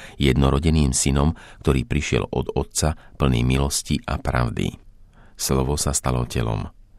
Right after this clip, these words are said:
Pred týmto zjavením v nás vyvstáva znovu otázka. Ako je to možné? Slovo a telo sú skutočnosti, ktoré stoja proti sebe. Ako sa môže večné a všemohúce slovo stať krehkým a smrteľným človekom?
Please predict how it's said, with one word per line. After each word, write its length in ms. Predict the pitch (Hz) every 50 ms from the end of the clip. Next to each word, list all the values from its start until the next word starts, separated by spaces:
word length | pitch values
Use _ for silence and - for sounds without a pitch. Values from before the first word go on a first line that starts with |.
| - - - - - - - -
Pred 220 | - 73 76 71 -
týmto 320 | - 90 87 85 76 69
zjavením 560 | 60 64 65 67 67 73 76 80 85 85 80
v 80 | 73 69
nás 240 | 64 64 60 60 67
vyvstáva 480 | 69 67 - - - 73 71 69 71
znovu 400 | 65 65 64 64 62 60 60 53
otázka. 560 | 58 - 62 57 52 50 - - - 55 - - - - - - - -
Ako 160 | 120 - -
je 100 | 67 62 -
to 40 | 64 62
možné? 480 | 58 62 62 62 57 50 50 50 - - - - - - - - -
Slovo 480 | - - - 90 80 78 78 78 78 - - -
a 80 | 67
telo 320 | 67 - - 76 69 64 62
sú 160 | - - 69
skutočnosti, 640 | - - - 73 - 73 - - 73 - - - -
ktoré 320 | - - 78 71 69 67
stoja 320 | - - - 78 71 -
proti 240 | - 71 73 - 73
sebe. 400 | - - - 62 - - - - _ - - - - - - -
Ako 160 | - 120 -
sa 160 | 117 - 62 64
môže 320 | 67 73 76 69 69 62
večné 480 | 62 65 73 - - - - 64 62 57
a 160 | - - -
všemohúce 560 | - - 76 73 73 76 78 78 - - 71
slovo 240 | - - 73 69 71
stať 320 | 71 - - 65 - -
krehkým 560 | - - 64 62 - - - 78 78 73 69
a 320 | - - - - - 58 -
smrteľným 560 | - - 69 65 - - 69 69 67 64 64
človekom? 560 | - - 60 58 65 71 - 71 65 58 -